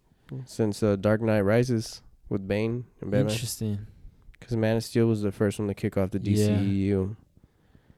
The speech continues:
Speaker 2: Damn, there was
Speaker 1: Hmm.
Speaker 2: just so much time in between those films, too.
Speaker 1: Two thousand thirteen, so six, six years?
Speaker 2: Shit.
Speaker 1: Six years. We're finally getting a D C movie that's, well, I guess the Lego movies.
Speaker 2: <laughs>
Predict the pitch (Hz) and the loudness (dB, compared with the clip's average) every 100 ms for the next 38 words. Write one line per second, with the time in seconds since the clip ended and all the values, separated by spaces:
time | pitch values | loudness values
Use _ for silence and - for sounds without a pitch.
0 | _ _ _ _ _ - 110 123 113 110 | _ _ _ _ _ -2 2 4 6 4
1 | 104 104 - 110 110 104 - 101 107 101 | 2 -2 -2 -2 -2 -4 -6 -6 -4 -6
2 | 95 98 - - 104 101 98 107 101 98 | -8 -14 -20 -10 -6 -4 -4 -4 -4 -4
3 | - 117 110 104 - - - 110 107 104 | -6 -8 -8 -10 -14 -14 -2 0 0 0
4 | 104 95 - 110 107 101 101 110 117 104 | -2 -2 -2 -2 -2 -4 -6 -6 -6 -6
5 | 117 - 117 127 - - - _ _ - | -8 -4 -2 -2 -6 -18 -20 _ _ -20
6 | - - - - - - _ _ - - | -18 -14 -14 -16 -20 -20 _ _ -20 -20
7 | - - - - 123 - 117 120 110 117 | -20 -20 -10 -2 -2 -2 -6 -6 -6 -2
8 | - 151 160 156 160 160 147 147 160 - | 4 6 6 4 2 2 2 2 0 2
9 | 165 160 156 151 147 135 127 - - - | 2 4 4 4 4 4 0 -8 -14 -18
10 | _ _ _ _ - _ - 131 143 160 | _ _ _ _ -20 _ 0 2 2 -2
11 | 127 104 127 123 110 113 120 - - | -2 -2 -2 -2 -4 -4 -8 -10 -16